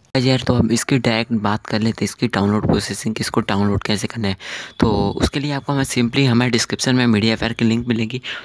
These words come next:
तो उस लिंक पे क्लिक करके आप ऐसे मीडिया फायर की वेबसाइट पे आ जाओगे। उसके बाद आपको यहाँ पे दिख जाएगा all YouTuber skin by another game, उसके कुछ दिख नहीं रहा है, आपको इस simply डाउनलोड वाले आइकन पे क्लिक करके इसको डाउनलोड कर लेना होगा। और डाउनलोड करके simply अपना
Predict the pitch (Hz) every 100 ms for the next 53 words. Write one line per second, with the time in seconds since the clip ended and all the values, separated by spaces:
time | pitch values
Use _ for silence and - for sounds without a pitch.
0 | - 135 123 - 113 127 127 127 - 123
1 | - - 120 117 117 104 120 120 104 107
2 | 110 113 107 117 104 95 107 101 - 92
3 | 92 90 98 - - - 120 113 151 139
4 | 143 - 120 - 139 123 120 131 117 113
5 | 113 113 123 117 110 113 117 123 113 120
6 | - 117 113 110 110 113 104 107 107 110
7 | 107 107 135 - - - - 135 143 127
8 | 139 - 107 104 113 117 110 113 127 -
9 | - - - - 113 - 123 117 117 113
10 | 120 107 107 113 113 113 110 110 113 107
11 | 107 110 - - 110 - 110 101 101 104
12 | - 98 98 92 92 - - - - 135
13 | 120 113 110 120 - 110 123 - 110 120
14 | 117 - 120